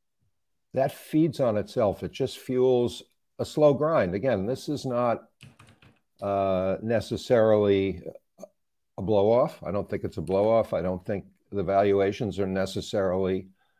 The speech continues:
high. I think the major houses like Morgan Stanley, Goldman Sachs, J P Morgan were way behind the curve.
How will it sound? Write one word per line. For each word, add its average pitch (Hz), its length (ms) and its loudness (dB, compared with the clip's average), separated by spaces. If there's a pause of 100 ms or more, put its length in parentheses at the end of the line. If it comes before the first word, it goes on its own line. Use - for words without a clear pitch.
(160)
high. 117 480 4
I 95 60 0
think 104 200 -2
the 101 320 -2 (380)
major 110 600 0
houses 113 560 4
like 87 200 0
Morgan 95 320 -2
Stanley, 104 600 -2
Goldman 98 420 0
Sachs, 101 680 -2
J 92 200 -2
P 101 160 -4
Morgan 95 440 -2
were 87 140 0
way 120 400 2
behind 92 460 0
the 90 40 -4
curve. 92 560 -2